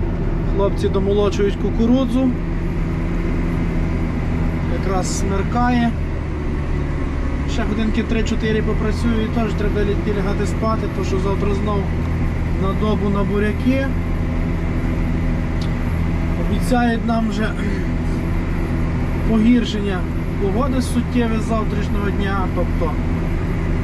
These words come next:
дощ, слякоть, до снігу буде доходити, а потім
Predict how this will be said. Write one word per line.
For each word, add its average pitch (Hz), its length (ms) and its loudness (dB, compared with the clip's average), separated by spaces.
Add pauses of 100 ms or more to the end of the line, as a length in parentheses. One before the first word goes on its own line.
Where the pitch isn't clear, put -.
(160)
дощ, 247 340 0
слякоть, 226 840 0 (880)
до 82 120 2
снігу 233 540 2
буде 233 140 0
доходити, 226 680 0 (960)
а - 160 0
потім 202 240 0